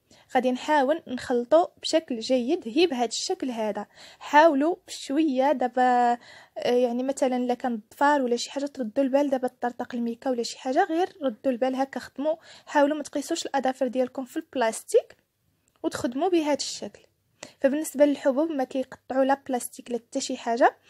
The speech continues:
بلاستيك كي كتشوفوا عملت انا النوع اللي شي شويه كبير باش يعني كناخذ راحتي في العجين. غير جمعت هكا واحد شويه، قياس هكاك واحد الدقيقه، وغادي نكمل باقي الدقيق. ضفت نصف كاس اخر،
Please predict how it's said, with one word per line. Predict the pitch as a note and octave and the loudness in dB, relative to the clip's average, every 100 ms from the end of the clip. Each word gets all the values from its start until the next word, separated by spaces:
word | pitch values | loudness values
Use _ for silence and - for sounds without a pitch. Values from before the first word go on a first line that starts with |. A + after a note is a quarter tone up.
| - _ - | -20 _ -2
بلاستيك | D4+ - C#4 - | -2 -2 -10 -10
كي | - | -6
كتشوفوا | C4+ - C4 D4 | -6 -6 -4 -4
عملت | C#4 - | -4 -4
انا | B3+ | -4
النوع | B3+ D4+ | -2 0
اللي | C#4 C#4 | -2 -4
شي | - D#4+ | -8 -8
شويه | - C4 A#3+ | -4 -2 -4
كبير | - C#4+ F4 | -2 -2 0
باش | C4 B3 F#4+ | 0 -4 -4
يعني | C4 A#3+ D#4 - - | -6 -6 -8 -10 -8
كناخذ | A#3+ B3 D4+ D4+ B3 | -4 -2 -2 -2 -2
راحتي | B3 - - G4 | -4 -4 -2 -2
في | - | 0
العجين. | C4+ A3 G#3+ G#3 G3+ _ - - - B3+ | -2 -2 -4 -6 -8 _ -20 -20 -10 2
غير | C#4+ E4 | 6 6
جمعت | C4 B3 A#3+ | 2 -4 -4
هكا | B3 - B3 | -6 -2 -2
واحد | - - | -4 -10
شويه، | - - A#3+ E4 | -12 -8 -4 -2
قياس | B4 F4+ F4+ - | -2 -2 -2 -4
هكاك | C#4 C4+ - | -6 -6 -6
واحد | - A3 | -6 -8
الدقيقه، | - - A#3+ - C#5+ _ - - - | -8 -10 -4 -4 -4 _ -20 -14 -4
وغادي | D4 D4 C4+ | 2 2 2
نكمل | C4+ C#4 D4+ D#4 | -2 -4 -2 0
باقي | C4+ C4+ C4+ | 0 0 -4
الدقيق. | G#3+ G#3+ A#3 F4 - | -6 -6 -4 -4 -4
ضفت | B3 - - | -10 -8 -6
نصف | C4+ - - | -4 -6 -10
كاس | - B3+ - - | -8 -8 -8 -6
اخر، | A3+ A3 E4+ C5+ | -4 0 2 2